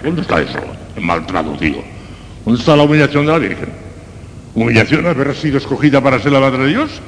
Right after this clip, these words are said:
Porque se ha fijado en la pequeñez de su esclava, en la insignificancia de su esclava. Ese es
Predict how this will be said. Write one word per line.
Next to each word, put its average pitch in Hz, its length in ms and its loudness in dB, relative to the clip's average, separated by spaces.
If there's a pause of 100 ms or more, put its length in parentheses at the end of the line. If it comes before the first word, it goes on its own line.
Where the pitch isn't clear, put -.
(1040)
Porque - 240 -10
se - 160 -10
ha 123 60 -4
fijado 123 480 -8
en 127 60 -6
la 123 100 -6
pequeñez 113 720 -8
de 95 80 -10
su - 160 -16
esclava, 92 360 -12 (960)
en 85 100 -10
la 82 100 -4
insignificancia 104 1080 -8
de 98 80 -4
su 92 160 -12
esclava. 80 320 -10 (140)
Ese - 120 6
es 233 60 -8